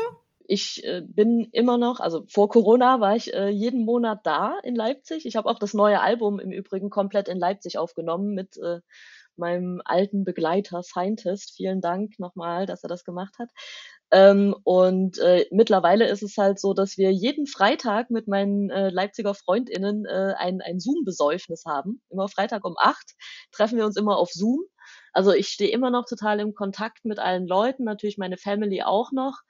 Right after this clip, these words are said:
Ähm, aber ich muss ehrlich sagen, jedes Mal, also Leipzig gefällt mir und ich liebe Konnewitz und meine, meine Gang, die da irgendwie abhängt und,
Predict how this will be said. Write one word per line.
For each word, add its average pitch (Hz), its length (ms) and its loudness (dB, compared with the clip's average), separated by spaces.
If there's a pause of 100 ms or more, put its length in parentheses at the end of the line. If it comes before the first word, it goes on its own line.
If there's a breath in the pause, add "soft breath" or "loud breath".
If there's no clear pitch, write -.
(560 soft breath)
Ähm, 202 360 2 (280)
aber 196 320 4
ich 190 120 -10
muss 240 160 0
ehrlich 208 360 0
sagen, 202 280 0
jedes 208 260 0
Mal, 208 140 -2
also 180 220 -2
Leipzig 208 380 2
gefällt 262 420 0
mir 294 300 -2
und 202 260 0
ich - 140 -10
liebe 208 220 0
Konnewitz 277 680 -4
und 214 320 -2 (100)
meine, 190 320 0
meine 180 220 -4
Gang, 233 380 0
die 247 100 -4
da 226 180 0
irgendwie 214 300 -2
abhängt 220 540 -4
und, 196 320 -6